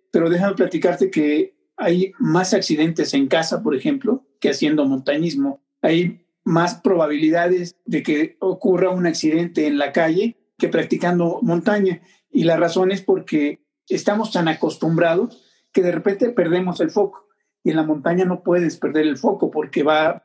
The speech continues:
tu vida y la vida de la gente que te acompaña o incluso de, de la gente que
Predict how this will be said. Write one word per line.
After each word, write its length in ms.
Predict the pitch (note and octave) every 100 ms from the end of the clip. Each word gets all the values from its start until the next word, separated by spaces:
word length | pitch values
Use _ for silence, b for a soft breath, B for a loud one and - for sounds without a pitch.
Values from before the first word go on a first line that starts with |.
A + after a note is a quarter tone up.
| -
tu 100 | A#3
vida 300 | F#3 F#3 G3+
y 40 |
la 120 | D#3+
vida 240 | C#3+ F3 F3+
de 180 | D3+ C#3
la 140 | C3
gente 340 | - D#3+ F#3
que 80 | -
te 100 | -
acompaña 840 | C#3 D3 B2 C3+ C#3+ D#3+ G3 - _
o 260 | - D3+
incluso 380 | D3+ C3+ A3+ G3
de, 180 | F3+ D3+
de 180 | - C#3+
la 140 | C#3 C3
gente 340 | F#3+ F3+ -
que 320 | - C3+ C3+